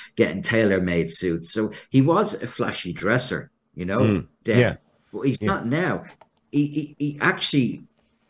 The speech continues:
Speaker 1: i-, if he's as rich as everybody thinks he is now, I think he's a great Oscar winner performance, because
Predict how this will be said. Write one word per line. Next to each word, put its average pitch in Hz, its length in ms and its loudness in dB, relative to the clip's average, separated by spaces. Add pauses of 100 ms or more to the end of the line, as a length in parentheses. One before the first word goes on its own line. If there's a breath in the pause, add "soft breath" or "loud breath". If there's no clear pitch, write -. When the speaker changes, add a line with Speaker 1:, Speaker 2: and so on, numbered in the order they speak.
(380)
Speaker 1:
i-, - 60 -8 (240)
if 214 240 4
he's 214 380 -2 (100)
as 131 180 0
rich 165 320 2
as 120 140 -2
everybody 123 340 0
thinks 123 260 -4
he 101 120 -4
is 90 160 -2
now, 90 180 -2
I 110 60 2
think 117 200 0
he's 90 100 -8
a - 20 -6
great 98 260 0
Oscar 101 380 -2
winner 80 420 -2
performance, 87 540 0
because 90 380 -2